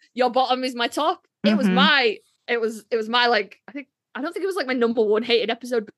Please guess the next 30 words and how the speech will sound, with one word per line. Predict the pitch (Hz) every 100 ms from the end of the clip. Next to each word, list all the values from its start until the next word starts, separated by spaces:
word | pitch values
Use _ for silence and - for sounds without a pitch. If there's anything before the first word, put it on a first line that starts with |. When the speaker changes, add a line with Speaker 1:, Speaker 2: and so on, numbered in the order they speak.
| _
Speaker 1:
but | 196
it |
was | 202
definitely | 233 233 220 208
in |
my | 190
bottom | 202 165 190
ten. | 254 185 - _ - -
And | 160
Speaker 2:
Yeah. |
Speaker 1:
it | 151
was | 151
Sandra's, | 262 233 220
like, | 214 170 - -
top | - 220 - - -
episode. | 226 220 214 165 175 139 _ _ _ _ _
Um, | 226
Speaker 2:
Yeah. | 226 147
Speaker 1:
but | 160
Changing | - 330 339 311
Channels | - 226 202 190 175 - _ _ _ _ -
is, | 220 214 -
is | 220
one | 208
of | 196
my | 214 185
favorites. | 185 175 175 160 - -
I | 202
really, | 196 202 180 156 - _ -
I | 196